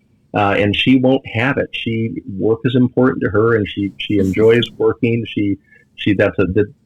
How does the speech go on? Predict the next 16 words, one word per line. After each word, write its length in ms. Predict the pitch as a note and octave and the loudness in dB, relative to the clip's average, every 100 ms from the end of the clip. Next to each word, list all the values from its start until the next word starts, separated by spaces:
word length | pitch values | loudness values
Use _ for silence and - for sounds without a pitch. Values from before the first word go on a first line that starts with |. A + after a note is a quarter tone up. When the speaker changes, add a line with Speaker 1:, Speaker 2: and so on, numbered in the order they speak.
| - | -6
Speaker 1:
it's 220 | - - | -4 -4
a 60 | |
big 360 | F#2+ G2+ G#2+ A#2+ | -2 -2 -2 -4
part 200 | - A2 | 0 2
of 100 | G2+ G2 | 0 -2
who 120 | B2 A#2 | -4 -4
she 260 | - G#2+ | -2 0
is. 200 | G2+ G2 - | 4 2 4
So, 160 | G#2 - | 2 2
so 100 | - | 2
every 160 | A#2+ D#3 | 2 4
time 220 | C#3 B2+ | 2 2
I'm 160 | A#2 A#2 | 2 0
feeling 260 | - G#2 G2 | 0 -2 0
sort 140 | G2+ | -2
of 80 | F#2+ | -2